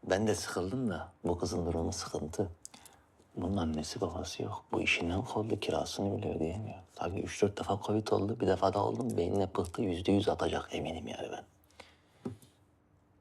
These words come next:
Bir de bu bedenini satıyor. Gecelik, saatlik, dakikalık. Anladın mı?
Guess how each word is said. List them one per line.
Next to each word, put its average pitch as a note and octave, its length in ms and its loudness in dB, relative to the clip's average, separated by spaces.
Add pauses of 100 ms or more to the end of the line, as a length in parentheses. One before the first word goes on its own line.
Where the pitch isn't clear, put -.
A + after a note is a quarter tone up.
(120)
Bir - 100 -4
de - 140 0
bu - 160 -4
bedenini E2 380 4
satıyor. F2 420 -2 (720)
Gecelik, E2 440 2
saatlik, D#2+ 500 2
dakikalık. - 540 0 (160)
Anladın D#2+ 320 -6
mı? A#2+ 240 -8